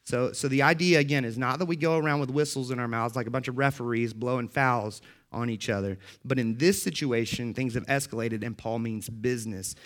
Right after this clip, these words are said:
And he says in verse two, "Let him who has done this be removed from among you." And we see this idea of removal three different times in this text. We see it in verse two, we see it in verse seven, and we see it in verse thirteen. Look at verse seven, or actually, let's step back a verse to verse six.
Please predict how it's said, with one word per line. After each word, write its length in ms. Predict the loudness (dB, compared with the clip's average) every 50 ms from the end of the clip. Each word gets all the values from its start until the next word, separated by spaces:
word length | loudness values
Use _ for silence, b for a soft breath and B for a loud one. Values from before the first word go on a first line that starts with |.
| B B
And 60 | -4
he 80 | -2 0
says 380 | 0 2 4 4 4 4 2
in 120 | 0 -2 0
verse 220 | 0 0 -2 -2
two, 180 | -4 -4 -2 -2
"Let 160 | -2 -4 -2
him 160 | -2 2 4
who 120 | 6 6 6
has 100 | 4 4
done 220 | 2 2 2 2
this 120 | 0 -2
be 160 | -2 -2 -2 -2
removed 840 | 0 0 0 0 2 2 2 2 2 4 6 6 6 4 2 -2 -12 b b b b b b
from 160 | -2 0 2
among 360 | 4 4 4 4 4 2 0 -2
you." 100 | -4 -10
And 460 | -16 _ _ _ _ _ _ 0 0
we 40 | 2
see 220 | 4 4 4 6
this 160 | 4 6 8
idea 260 | 8 8 8 8 8
of 80 | 6 6
removal 380 | 6 2 4 4 4 4 2 0
three 240 | 2 2 4 4
different 240 | 4 4 0 -2 2
times 280 | 4 6 6 6 4 4
in 100 | 2 0
this 140 | 0 0 0
text. 220 | -2 -2 -2 -2
We 60 | -4
see 160 | -4 -2 0
it 80 | 0 0
in 80 | 2 2
verse 240 | 0 0 -2 -2
two, 340 | -4 0 4 4 6 6 4 2 B B B B B B
we 80 | -2
see 140 | 0 2 2
it 80 | 4 4
in 80 | 4
verse 160 | 2 2 0
seven, 360 | 0 0 2 4 4 4 4 2
and 60 | 2
we 80 | 0
see 200 | 0 0 0 0
it 60 | 0 0
in 120 | 0 2
verse 260 | 0 0 0 0 -4 b b b b _ 0
thirteen. 500 | 2 2 2 2 -2 -2 0 2 2 4
Look 140 | 2 4 4
at 80 | 4 4
verse 180 | 4 4 4
seven, 460 | 4 2 4 4 4 4 4 0 -4 -2
or 280 | 0 2 4 4 2 0 B B B B 6
actually, 300 | 6 6 8 8 6 6
let's 180 | 6 6 2
step 280 | 0 0 2 2 2 6
back 200 | 6 6 6 6
a 60 | 4
verse 280 | 2 4 2 2 2 0
to 80 | 0
verse 240 | 2 2 2 2 2
six. 480 | 0 2 4 4 4 4 2 -2 -12